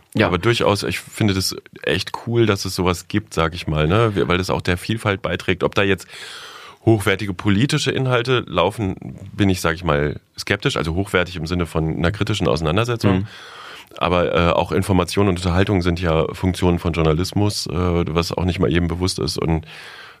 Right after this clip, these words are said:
Speaker 2: äh, ja, cool. Glückwunsch, dass Sie jetzt auch auf D A B Plus senden in Freiberg und Leipzig.
Speaker 1: Ich bin gerade auf der Seite und sehe im Player, da läuft gerade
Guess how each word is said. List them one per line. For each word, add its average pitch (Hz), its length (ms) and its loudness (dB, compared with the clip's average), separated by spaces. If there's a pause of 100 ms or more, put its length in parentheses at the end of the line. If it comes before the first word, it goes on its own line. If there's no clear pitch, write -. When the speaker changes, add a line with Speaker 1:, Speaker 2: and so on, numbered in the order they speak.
Speaker 2:
äh, 85 280 2
ja, 113 120 2 (120)
cool. 147 180 4 (180)
Glückwunsch, 101 380 2
dass 95 160 -2
Sie - 80 0
jetzt 87 160 2
auch - 320 -2
auf - 140 -6
D 87 100 2
A 82 60 2
B 85 80 0
Plus - 240 -4
senden 73 300 -2
in 73 280 -4
Freiberg 76 560 -2
und - 160 -8
Leipzig. - 520 -2
Speaker 1:
Ich - 100 -8
bin 110 120 2
gerade 101 200 0
auf 98 60 -6
der 104 100 0
Seite 98 320 0
und 104 120 0
sehe 101 280 2
im 92 160 -2
Player, 98 280 2
da 95 120 -2
läuft 90 320 0
gerade 92 560 0